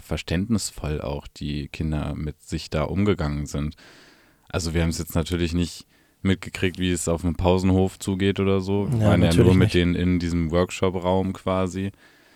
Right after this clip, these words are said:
Speaker 1: Ähm, aber da war, kam mir das schon sehr, ähm,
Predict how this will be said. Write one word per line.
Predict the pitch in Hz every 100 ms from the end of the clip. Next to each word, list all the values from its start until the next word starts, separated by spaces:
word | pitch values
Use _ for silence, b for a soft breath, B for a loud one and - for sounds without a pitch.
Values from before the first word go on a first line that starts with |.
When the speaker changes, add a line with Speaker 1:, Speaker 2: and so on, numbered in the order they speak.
| b b _
Speaker 1:
Ähm, | 87 82 80
aber | - 78 78
da | 76 76 78 85 -
war, | - 90 87 -
kam | - 92 101
mir | 104
das | -
schon | - 92
sehr, | 90 92 90 - - _ _ _ _ _ _ _ -
ähm, | 87 85 85 85